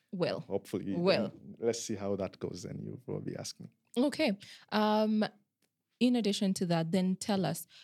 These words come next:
Speaker 1: how then do carbon markets contribute to the reduction of greenhouse gas emission?
Speaker 2: Okay. So most of, and most of the C O two
Speaker 1: Mm-hmm.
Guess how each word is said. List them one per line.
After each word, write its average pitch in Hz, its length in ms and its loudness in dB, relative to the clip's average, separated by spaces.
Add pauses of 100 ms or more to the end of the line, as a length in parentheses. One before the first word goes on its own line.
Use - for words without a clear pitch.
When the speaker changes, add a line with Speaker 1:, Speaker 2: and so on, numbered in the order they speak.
Speaker 1:
how 240 380 2
then 190 340 2
do 175 160 0
carbon 170 340 2
markets 156 480 -2
contribute 175 560 0
to - 200 -4
the 156 140 2
reduction 151 680 -2
of 156 260 -4
greenhouse 151 720 -4 (720)
gas - 340 -2
emission? - 400 -4 (800)
Speaker 2:
Okay. 139 260 0 (500)
So - 160 -4
most 151 300 2
of, 113 300 -2 (320)
and 110 340 0
most 120 280 -4
of 107 80 -2
the 101 60 -2
C 107 280 -2
O 98 60 2
two 104 360 -6 (120)
Speaker 1:
Mm-hmm. 190 300 0